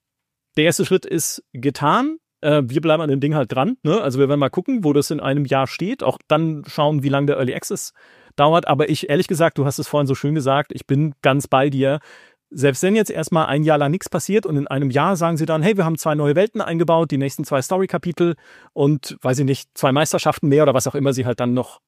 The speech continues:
äh, rein und hinzufügen. Ich spiel's wieder weiter. Einfach nur, weil es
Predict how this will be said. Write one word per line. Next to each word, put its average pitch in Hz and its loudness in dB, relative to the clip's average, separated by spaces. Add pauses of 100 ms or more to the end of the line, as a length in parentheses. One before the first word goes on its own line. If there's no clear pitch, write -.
(200)
äh, - -6
rein 117 -2
und 113 -6
hinzufügen. 135 -2 (580)
Ich 151 4
spiel's 151 0
wieder 135 4
weiter. 123 2 (380)
Einfach 139 4
nur, 131 2
weil 117 -2
es - -6